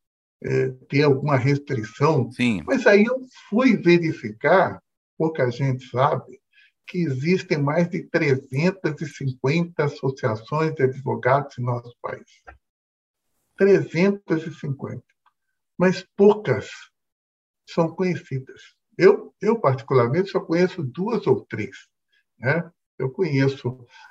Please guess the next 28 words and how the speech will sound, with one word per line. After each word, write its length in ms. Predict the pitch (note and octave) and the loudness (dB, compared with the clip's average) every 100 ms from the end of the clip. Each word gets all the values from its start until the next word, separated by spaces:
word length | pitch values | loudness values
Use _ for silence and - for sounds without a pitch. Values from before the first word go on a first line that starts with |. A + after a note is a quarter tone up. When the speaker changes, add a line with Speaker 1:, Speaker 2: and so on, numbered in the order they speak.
| _ | _
Speaker 1:
a, 800 | - B2+ B2 - C3 B2+ - - | -4 0 0 -2 0 2 0 0
a 20 | |
associação 760 | C#3+ - C#3 - C3+ B2+ C#3 C#3 | -4 2 0 4 2 2 0 2
mais 400 | C3 F3 F#3+ - | 4 4 2 0
antiga 1040 | D3+ B2+ - - G#3 A3 C3+ B2 A2 - - _ - | -2 -4 -8 -8 -6 -6 -2 0 0 -2 -10 _ -10
de 140 | B2+ | -6
advogados 640 | B2 B2+ B2 A2+ C3 B2+ - | -6 -2 -2 2 0 0 -4
do 160 | C3 | -6
país, 480 | B2+ G2+ A2+ F#3 D3 - _ _ _ _ | -6 -6 -4 -4 -4 -8 _ _ _ _
que 80 | _ _ | _ _
foi 300 | C#3 C#3 C3+ C3 | 2 2 2 0
criada 480 | - A2+ B2 C#3 B2 | -2 2 4 4 2
em 80 | A#2 | 0
mil 220 | C#3+ F#3+ | 0 2
novecentos 720 | E3 C3+ C3 - D3+ F3 - | 2 0 -4 -10 -8 -8 -8
e 80 | C3+ | -2
quarenta 520 | D3+ B2 D3 F3+ - | 0 2 0 -2 -2
e 140 | C3+ - | -6 -4
três, 460 | B2+ E3 C3 - | 0 0 0 -8
que, 160 | - G#2 | -10 -4
aliás, 400 | A#2+ A#2+ D3+ D#3 | 0 2 2 0
foi 160 | C#3+ | 0
nela 380 | A#2+ B2 E3+ D#3 | 0 2 2 2
que 320 | C#3 - B2+ - - - - | -2 -2 -2 -2 -14 -12 0
nós 280 | C#3 D3 C3 | 2 2 2
nos 200 | C3+ C3 | 2 2
inspiramos 880 | C#3+ C#3 - B2 B2+ F3 F3 C3 - | 0 -2 -4 -2 4 4 4 2 0
para 260 | B2+ - | -6 -8